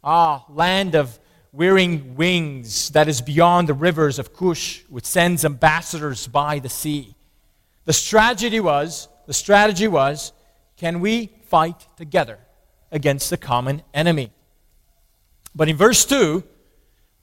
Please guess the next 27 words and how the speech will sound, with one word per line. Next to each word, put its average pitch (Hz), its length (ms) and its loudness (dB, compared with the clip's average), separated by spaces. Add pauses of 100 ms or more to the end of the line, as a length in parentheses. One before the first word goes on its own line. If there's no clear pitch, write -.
(100)
Isaiah 151 480 4
gives 139 260 -2
a 170 80 0
response 165 800 4 (380)
to 220 80 0
these 208 280 -2
messengers. 202 840 -2 (540)
Actually, 165 420 0
I 147 160 2
ge-, 170 160 -4 (200)
Isaiah 156 340 0
gives 156 180 -6
a 151 120 -8
response 175 760 2 (300)
that 170 120 0
the 160 80 2
messengers 180 600 0
can 180 140 0
take 156 220 -4
back 180 240 -2
to 180 80 -12
the 175 80 -2
nations 202 540 0
who 190 60 0
sent 262 340 0
them. 123 180 -2 (560)
Actually, 135 540 -6